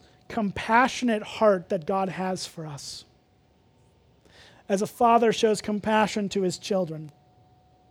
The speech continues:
so the Lord shows compassion. Now, fathers here on earth are not perfect like God is. And our compassion is not what it ou-,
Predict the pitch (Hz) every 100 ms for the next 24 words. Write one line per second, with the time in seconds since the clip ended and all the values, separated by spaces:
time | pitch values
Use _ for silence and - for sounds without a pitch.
0 | _ _ _ _ _ - - 214 196 196
1 | 185 - 196 175 196 185 190 175 - 156
2 | 131 - _ _ _ _ _ _ _ 214
3 | 208 - 254 262 220 196 180 - 220 202
4 | 208 202 196 202 214 - 220 190 156 147
5 | 185 170 170 170 165 160 - - - _
6 | _ _ _ _ _ - 190 208 233 254
7 | 220 208 202 180 202 196 165 202 202 220
8 | 190 196 208 196 196